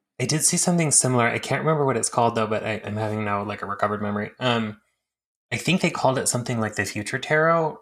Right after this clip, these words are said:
um, but it's, it's, it's, like, the same art as, like, the standard Rider-Waite Smith, but it's, like, what happens in the moments just after that. Like, like, if, if the,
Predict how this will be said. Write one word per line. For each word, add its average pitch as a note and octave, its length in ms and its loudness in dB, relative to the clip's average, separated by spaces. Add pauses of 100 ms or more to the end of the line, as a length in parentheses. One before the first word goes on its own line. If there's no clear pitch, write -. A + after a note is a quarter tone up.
um, G#2+ 380 2 (100)
but A#2 300 0
it's, - 500 0
it's, - 320 2
it's, - 160 0
like, B2+ 240 2
the C3+ 100 2
same A#2 500 2 (560)
art A2 420 4
as, A#2 160 2
like, G#2+ 140 0
the A2 80 -2
standard A2 440 2
Rider-Waite G#2 640 2
Smith, G2+ 560 0
but A2 160 0
it's, G#2 340 0 (300)
like, A2+ 300 2
what A2+ 240 2
happens A2+ 480 2
in G#2+ 80 2
the G#2+ 60 4
moments G#2 440 4
just - 300 2 (100)
after D3 560 4 (320)
that. B2+ 340 4
Like, G#2+ 280 0
like, A#2 200 -2
if, A#2 220 -2
if C3 200 -4
the, A2 240 -4